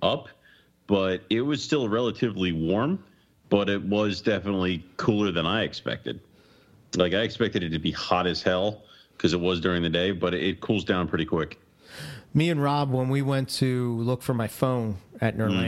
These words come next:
Speaker 2: Nerlangi, um, we went early in the morning, and, uh, actually, Keith was there too. I think the temperatures were, like, uh, maybe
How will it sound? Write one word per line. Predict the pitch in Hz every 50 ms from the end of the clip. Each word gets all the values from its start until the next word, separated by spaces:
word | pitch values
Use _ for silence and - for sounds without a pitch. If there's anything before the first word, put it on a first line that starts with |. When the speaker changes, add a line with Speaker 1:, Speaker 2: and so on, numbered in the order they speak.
| - 120 113
Speaker 2:
Nerlangi, | 107 117 113 110 98 104 - - -
um, | 113 113 110 107 107 104 104 104 107
we | 123 127 123
went | 120 123 120 117 110 - - -
early | 131 123 123 123 127 120
in | 120 117
the | 110
morning, | 110 117 123 120 117 117 107 101 104 135 -
and, | - 139 113 113 113 113 113 110
uh, | 110 110 110 110 107 - -
actually, | 123 131 131 - - 104 101 98 95 - -
Keith | - 135 123 113 -
was | 104 98
there | 107 95 92
too. | - - 123 117 107 95 - - - - - - - - - - -
I | 123
think | 120 - - - 147 147 135 -
the | - 120
temperatures | - - 147 135 120 - 143 - - - 135 131 123 107 120
were, | 117 120 117 113
like, | 113 117 113 113 113 113 107 - -
uh, | 113 110 104 110 110 110 107 110 110 110 107 107 107
maybe | 107 107 107 107 110 110 107 113 110 107